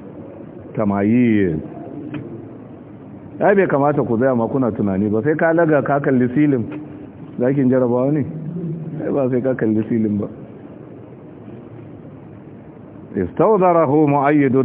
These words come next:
dawla bunu Bawai. Mu'ayyidu dawla bin Bawai shine ya,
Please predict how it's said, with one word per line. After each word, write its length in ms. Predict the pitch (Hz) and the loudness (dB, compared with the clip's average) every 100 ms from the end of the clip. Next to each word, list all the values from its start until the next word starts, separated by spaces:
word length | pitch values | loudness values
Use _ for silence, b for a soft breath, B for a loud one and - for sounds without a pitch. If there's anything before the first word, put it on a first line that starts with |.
| 123 | 4
dawla 480 | 156 175 170 180 - - - - - | 4 6 6 6 2 -8 -12 -14 -4
bunu 560 | 139 156 156 151 151 - - - - - - - - | 2 4 6 4 4 0 -6 -12 -14 -16 -16 -12 -2
Bawai. 460 | 117 123 143 123 87 - - - - - - - | 2 4 4 4 2 -2 -12 -14 -14 -16 -16 -2
Mu'ayyidu 420 | 110 131 160 160 139 | 2 4 4 4 4
dawla 360 | 147 151 147 131 | 4 6 6 4
bin 180 | 139 123 | 4 4
Bawai 380 | 120 127 139 113 | 4 4 4 2
shine 160 | - 135 | 2 4
ya, 140 | 120 | 4